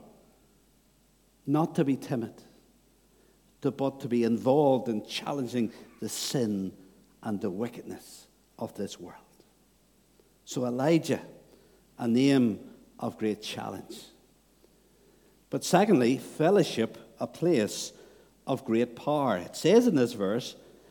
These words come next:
Elijah said to Ahab, "As the Lord, the God of Israel, lives,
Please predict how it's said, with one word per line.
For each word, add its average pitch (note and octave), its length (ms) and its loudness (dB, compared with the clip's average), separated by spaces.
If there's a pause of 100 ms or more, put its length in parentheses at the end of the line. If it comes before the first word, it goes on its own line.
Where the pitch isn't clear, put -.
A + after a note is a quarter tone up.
(120)
Elijah D3+ 440 4
said A#2+ 240 2
to A2 80 -4
Ahab, B2 480 0 (580)
"As D3+ 220 2
the D3 100 2
Lord, F3+ 760 4
the C#3 100 0
God C3+ 380 6
of A2 160 2
Israel, G3+ 500 4
lives, A#2 640 2